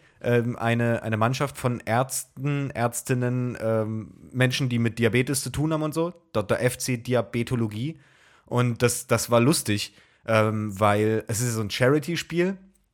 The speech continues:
und da geht's eigentlich nicht ums Gewinnen und so, aber die Fußballer waren dann halt,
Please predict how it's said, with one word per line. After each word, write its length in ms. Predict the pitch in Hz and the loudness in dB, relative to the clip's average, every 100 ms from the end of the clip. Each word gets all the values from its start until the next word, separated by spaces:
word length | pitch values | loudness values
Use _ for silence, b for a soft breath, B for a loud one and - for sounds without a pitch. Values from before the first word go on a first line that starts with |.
| _ _ _ - | _ _ _ -4
und 160 | 117 | 0
da 60 | 110 | 2
geht's 240 | 92 113 | 2 -2
eigentlich 260 | 123 120 117 | 0 0 0
nicht 220 | 127 131 | 0 0
ums 260 | 123 120 - | 0 -2 -2
Gewinnen 320 | 104 117 156 | 0 2 2
und 100 | 147 | 2
so, 220 | 151 156 B B B B B | 2 2 B B B B B
aber 300 | - 113 123 | 0 4 4
die 260 | 110 113 104 | 4 0 0
Fußballer 760 | - 196 190 - 107 117 151 b b b - | 2 2 4 4 6 6 2 b b b 0
waren 300 | 104 131 135 | 4 6 6
dann 180 | 135 131 | 2 4
halt, 320 | 131 139 | 2 2